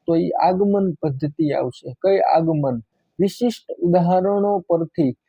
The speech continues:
સામાન્ય નિયમની તારવણી કરવી એ આગમન પદ્ધતિની વિશેષતા છે. most આઈ એમ પી ખાસ યાદ રાખજો મિત્રો આ પ્રશ્ન.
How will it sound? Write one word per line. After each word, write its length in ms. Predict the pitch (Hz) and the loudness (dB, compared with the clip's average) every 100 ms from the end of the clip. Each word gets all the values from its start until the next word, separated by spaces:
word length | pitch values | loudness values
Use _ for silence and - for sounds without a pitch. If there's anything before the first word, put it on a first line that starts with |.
| _ _ | _ _
સામાન્ય 680 | - 185 202 220 214 220 208 | -4 0 0 0 2 2 2
નિયમની 600 | 180 180 185 190 190 180 | 2 2 2 0 0 0
તારવણી 600 | 170 165 190 196 190 151 | 0 2 2 0 0 0
કરવી 420 | 160 147 131 - - | -2 -2 -4 -6 -2
એ 60 | |
આગમન 720 | 165 - 175 185 196 208 196 | -2 2 0 2 -2 -2 -4
પદ્ધતિની 760 | 165 156 131 151 160 160 160 139 | -4 -6 -4 -6 -4 -4 -4 -6
વિશેષતા 800 | 127 - 151 - - 156 170 180 _ _ _ _ | -8 -8 -10 -10 -4 -2 -2 -8 _ _ _ _
છે. 120 | 156 | -6
most 400 | 139 156 190 - - | -4 -2 -2 -4 -6
આઈ 100 | 156 | -4
એમ 80 | 160 | -4
પી 180 | 160 151 | -2 -4
ખાસ 280 | - 170 165 - | -2 -2 -2 -2
યાદ 240 | 151 143 | -2 -2
રાખજો 320 | 139 135 127 127 | -2 -4 -4 -8
મિત્રો 320 | 127 143 135 | -8 -8 -4
આ 100 | 131 | -4
પ્રશ્ન. 400 | 143 139 - 143 | -4 -10 -8 -12